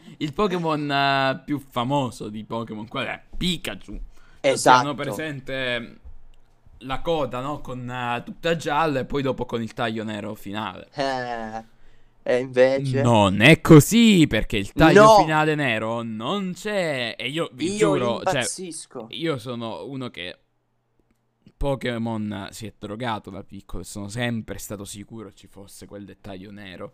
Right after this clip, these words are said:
Speaker 2: E invece?
Speaker 1: E invece non
Speaker 2: Neanche
Speaker 1: esiste.
Speaker 2: tu, neanche tu che sei stato alla San Patrignano dei giocatori di Pokémon, non hai, non, non hai mai notato questa cosa. Qui, qui
Speaker 1: Mm.
Speaker 2: ancora questa questione come nel logo dei Fruit of the Loom.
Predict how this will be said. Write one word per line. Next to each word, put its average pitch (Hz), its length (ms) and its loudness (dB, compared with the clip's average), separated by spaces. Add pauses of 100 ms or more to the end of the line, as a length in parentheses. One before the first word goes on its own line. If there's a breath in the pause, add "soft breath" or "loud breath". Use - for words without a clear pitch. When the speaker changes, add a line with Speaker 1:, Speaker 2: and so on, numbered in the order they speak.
(760)
Speaker 2:
E 135 100 -6
invece? 110 500 -6
Speaker 1:
E 110 100 -6
invece 120 360 -8
non 143 100 6
Speaker 2:
Neanche 190 300 6
Speaker 1:
esiste. 185 160 4
Speaker 2:
tu, 175 220 4 (200 loud breath)
neanche 233 420 4
tu 240 160 0
che 190 100 -2
sei 180 140 -6
stato 190 280 -2
alla 170 200 -2
San 196 240 0
Patrignano 180 800 -4 (220)
dei 160 220 2
giocatori 175 420 -4
di 165 100 -6
Pokémon, 160 680 0 (400)
non 160 360 4
hai, 190 540 0
non, 190 240 -8
non 196 240 -2
hai 208 160 2
mai 247 200 -2
notato 165 480 -2
questa - 260 -16
cosa. 104 420 -16 (720)
Qui, - 280 0
qui 262 180 4
Speaker 1:
Mm. 233 40 10
Speaker 2:
ancora 208 420 4
questa 170 240 -10
questione 175 520 -4
come 135 220 -2
nel 135 160 -2
logo 147 260 6
dei 120 140 -6
Fruit 117 360 -4
of 107 120 -8
the 104 100 0
Loom. 98 340 -2